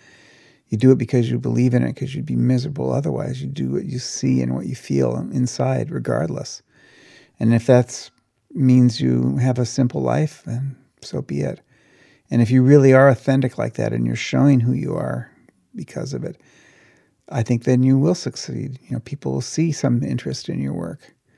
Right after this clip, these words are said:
There's a poem that I love is about, um, a man who's lost his, um, wife. I forget whether it's his wife, his wife or the wife has lost the husband. But they go up to their mountain house, uh, summer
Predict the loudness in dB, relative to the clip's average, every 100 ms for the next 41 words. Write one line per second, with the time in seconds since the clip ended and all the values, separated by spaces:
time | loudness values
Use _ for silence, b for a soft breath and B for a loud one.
0 | b b b b b -4 0 0 4 6
1 | 6 6 4 2 0 2 0 -2 -4 -4
2 | -2 -2 -2 -4 -6 -12 _ _ _ _
3 | _ _ 0 4 6 6 4 2 0 0
4 | -2 -6 -10 -12 -18 b b b b b
5 | b b -4 -2 -2 -6 _ -14 -4 -2
6 | 0 -2 -2 2 2 4 4 4 2 -4
7 | -16 _ _ _ _ _ _ _ _ -20
8 | -12 -6 -4 -4 -4 -4 0 2 2 2
9 | 2 2 0 -2 -8 -8 -8 -10 -14 -8
10 | -8 -8 -10 -12 -14 _ _ _ _ _
11 | _ _ _ _ -4 2 6 8 8 4
12 | 4 6 6 6 4 2 0 2 2 0
13 | -4 -14 -8 -6 -4 -6 -8 -12 -4 0
14 | 2 0